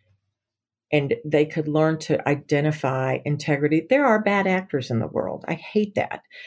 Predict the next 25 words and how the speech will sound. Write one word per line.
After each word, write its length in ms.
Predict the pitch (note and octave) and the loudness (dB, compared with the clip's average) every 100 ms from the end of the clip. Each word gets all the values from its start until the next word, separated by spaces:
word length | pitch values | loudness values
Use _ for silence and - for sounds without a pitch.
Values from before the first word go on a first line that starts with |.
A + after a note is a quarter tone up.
| - - | -16 0
There 180 | E3+ G3+ | 2 2
are 40 | |
scam 460 | G#3+ - F3+ F3+ F3 | 0 0 2 2 2
artists 420 | A2 - - - | -2 -6 -8 -6
in 80 | A2+ | -4
the 100 | A#2+ | -2
world. 300 | A#2+ G2 - | 0 0 -2
I 60 | D#3 | -6
hate 360 | D3+ - F#3+ | -4 0 0
that. 240 | - - - _ - - - | 0 -4 -6 _ -20 -18 0
And 260 | E3+ D#3+ D#3 | 2 2 0
you 160 | F3+ | 0
need 460 | F3+ G3 A3 A3 - _ D#3 D3+ - - | 4 4 4 2 -4 _ -16 -16 -16 -4
to 220 | E3 D#3 - - | -2 -2 -4 -6
have 360 | D#3+ D3+ D3 - | 0 2 2 2
always 380 | D#3 D#3+ D#3 D#3 | 2 4 4 2
integrity. 600 | C3 A#2+ A2 G#2+ - - _ - - _ _ | -2 -4 -6 -6 -8 -14 _ -20 -20 _ _
The 80 | F3+ | 0
second 580 | F3+ - D4 D4+ G#3+ - | 0 0 0 2 0 2
thing 380 | C3 A#2+ A2+ - | 2 2 -2 0
is, 540 | D3+ C#3+ C#3 B2+ - - | 4 4 2 -2 -8 -8
um, 440 | C#3+ C3+ B2+ C#3 - _ _ _ _ - | -6 -4 -4 -6 -10 _ _ _ _ 0
that 180 | E3+ - | 0 0
coachability 840 | - G3 G3 D3+ C3+ D3 E3 F3+ | 0 0 2 0 4 4 2 -2
piece. 560 | F#3 G3 G3+ A3+ - | -2 -2 0 -4 -10